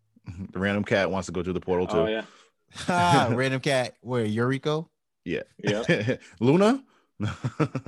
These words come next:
Speaker 1: Yeah, Yuriko, you're right. <laughs>
Speaker 3: She,
Speaker 2: Luna.
Speaker 3: she, she puts,
Speaker 2: Get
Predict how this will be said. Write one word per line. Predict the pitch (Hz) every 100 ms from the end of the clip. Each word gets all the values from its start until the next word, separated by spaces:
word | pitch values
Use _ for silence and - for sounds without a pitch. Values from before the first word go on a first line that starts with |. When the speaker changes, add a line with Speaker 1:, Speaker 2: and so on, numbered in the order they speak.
| 110 -
Speaker 1:
Yeah, | 82 73
Yuriko, | 60 87 85 82 78 90
you're | 87 71
right. | - - 120 - 233 254 - 294
<laughs> | 285
Speaker 3:
She, | 143
Speaker 2:
Luna. | - - - 104
Speaker 3:
she, | 156
she | - 175
puts, | 170
Speaker 2:
Get | 147